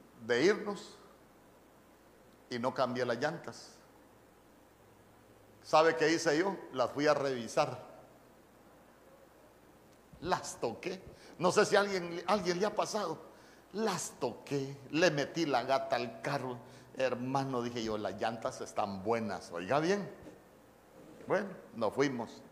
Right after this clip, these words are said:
Cuando veníamos de regreso, veníamos por el canal seco. Hermano,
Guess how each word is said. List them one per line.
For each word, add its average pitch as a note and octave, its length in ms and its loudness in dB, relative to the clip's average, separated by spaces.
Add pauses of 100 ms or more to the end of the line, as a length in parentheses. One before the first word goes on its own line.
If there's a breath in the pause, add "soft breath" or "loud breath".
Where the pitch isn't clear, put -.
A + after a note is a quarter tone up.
(1800)
Cuando B2+ 260 2
veníamos F3 480 4
de E3+ 80 8
regreso, E3+ 440 6
veníamos D#3+ 420 2
por C#3 160 0
el B2+ 100 -4
canal C#3 340 0
seco. C#3+ 520 -2
Hermano, B2 880 -6